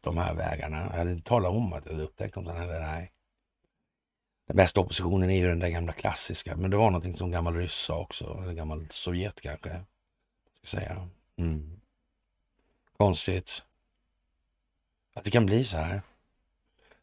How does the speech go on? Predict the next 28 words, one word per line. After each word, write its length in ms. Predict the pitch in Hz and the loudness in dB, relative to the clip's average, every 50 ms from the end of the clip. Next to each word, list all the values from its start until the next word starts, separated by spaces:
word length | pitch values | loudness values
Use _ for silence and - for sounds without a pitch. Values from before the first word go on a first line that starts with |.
| _ _ | _ _
Eller 120 | - 113 131 | 8 10 12
så 100 | 131 156 | 12 12
är 140 | 123 113 | 12 12
det 80 | 143 185 | 12 12
inte 160 | 214 180 - | 10 10 6
så 80 | - - | 2 0
konstigt. 680 | - 101 82 78 - - 90 87 - - - - - _ _ _ _ _ _ _ _ _ _ _ _ | 0 0 0 0 -2 -4 -6 -6 -6 -6 -8 -8 -8 _ _ _ _ _ _ _ _ _ _ _ _
Nej. 440 | - 110 113 110 92 85 85 95 110 110 - _ _ _ _ _ _ _ _ _ _ _ _ _ _ _ _ _ _ _ _ - _ _ _ _ _ _ - - - - - - _ _ _ _ _ | 4 6 8 8 8 6 2 -2 -6 -10 -12 _ _ _ _ _ _ _ _ _ _ _ _ _ _ _ _ _ _ _ _ -20 _ _ _ _ _ _ -16 -16 -16 -20 -20 -20 _ _ _ _ _
Allting 460 | - 110 110 110 - - - 110 107 | 10 10 10 10 8 6 4 4 6
går 200 | 110 110 110 110 | 6 6 8 8
igen 360 | 110 104 113 127 131 117 107 | 8 8 8 6 6 6 4
i 100 | 104 95 - _ _ | 4 2 0 _ _
tidens 540 | - - - 101 95 92 92 95 87 - - - | -8 0 2 2 2 4 2 2 2 2 0 0
grums 720 | - 98 90 95 92 87 85 85 82 - - - - - - | 0 0 2 4 4 4 2 0 0 0 0 0 0 -2 -2
och 320 | - 90 87 85 80 - - | -2 0 2 2 0 -2 -4
mögel. 840 | - 80 82 85 85 85 80 - 82 80 71 - - - - - - - - _ _ _ _ _ _ _ _ _ _ _ _ _ _ _ _ _ _ _ _ _ | -4 -4 0 0 2 2 2 0 -2 -4 -4 -6 -8 -8 -8 -10 -12 -16 -20 _ _ _ _ _ _ _ _ _ _ _ _ _ _ _ _ _ _ _ _ _
Ja, 280 | 107 110 110 117 120 | 10 12 12 12 12
och 120 | - - 135 | 12 12 12
man 160 | 139 143 139 | 12 10 10
ska 160 | - 147 135 | 12 10 10
alltså 180 | 131 - - 139 | 10 10 6 4
inte 200 | 120 104 - - | 4 4 2 0
stänga 360 | - - 117 110 113 120 117 | 4 4 4 6 6 6 4
dörren 560 | 113 104 123 123 127 131 135 139 143 139 139 | 6 6 6 8 8 8 8 8 6 6 4
för 440 | - - 139 131 120 113 110 107 - - | 2 4 6 8 10 10 10 8 6 4
att 240 | 107 104 98 - - _ - | 4 4 4 4 0 _ -4
de 240 | - 117 113 107 98 | 2 4 4 4 6
här 600 | 95 104 101 98 92 90 90 92 92 90 80 | 6 4 6 6 4 2 2 0 -2 -4 -6